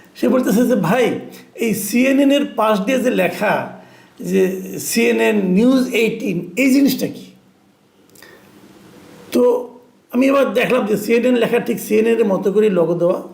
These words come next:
পাশে আবার লেখা নিউজ এইটিন। তখন আমি বুঝতে পারলাম যে এটা আসলে যুক্তরাষ্ট্রের সেই সিএনএন না, ভারতের একটা টেলিভিশন। এবং এটা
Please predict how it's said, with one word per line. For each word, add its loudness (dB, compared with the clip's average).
পাশে -2
আবার 4
লেখা 0
নিউজ 0
এইটিন। -6
তখন 2
আমি 4
বুঝতে 0
পারলাম -2
যে -2
এটা -2
আসলে -4
যুক্তরাষ্ট্রের 0
সেই -2
সিএনএন -2
না, -12
ভারতের 2
একটা -2
টেলিভিশন। -8
এবং 4
এটা 0